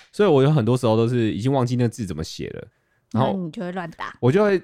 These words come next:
Speaker 1: 照着那个注音给我的字，我就直接打出来，如果没有第一时间发现，或者去检查，或是有人纠正我，我很容易就这样发出去。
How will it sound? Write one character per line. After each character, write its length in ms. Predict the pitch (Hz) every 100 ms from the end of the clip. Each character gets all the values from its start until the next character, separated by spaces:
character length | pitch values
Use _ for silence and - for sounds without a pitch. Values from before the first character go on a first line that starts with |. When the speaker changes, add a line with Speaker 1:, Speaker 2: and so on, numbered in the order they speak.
| -
Speaker 1:
照 200 | 196 151
着 120 | 139
那 120 | 147
个 100 | 135
注 320 | - 156 123
音 260 | - 123 120
给 140 | 113
我 160 | 113 101
的 100 | 92
字， 220 | - 127
我 80 | 92
就 80 | 104
直 60 |
接 160 | 104 90
打 160 | 80
出 100 | 78
来， 60 | 98
如 180 | 110 147
果 140 | 180
没 100 | 131
有 60 | 131
第 240 | 131 127
一 20 |
时 140 | 117 107
间 180 | 104 104
发 180 | 95
现， 320 | 95 - 80 90
或 160 | - 147
者 100 | 120
去 140 | 143
检 220 | 131 92
查， 160 | - 92
或 120 | 117
是 100 | 135
有 100 | 107
人 120 | 90
纠 160 | 95 117
正 240 | 113 123
我， 160 | 82 69 _ _ -
我 100 | 127
很 60 |
容 120 | 110 110
易 40 |
就 120 | 113
这 80 | 110
样 120 | 107
发 200 | 101 87
出 160 | - 85
去。 300 | - 85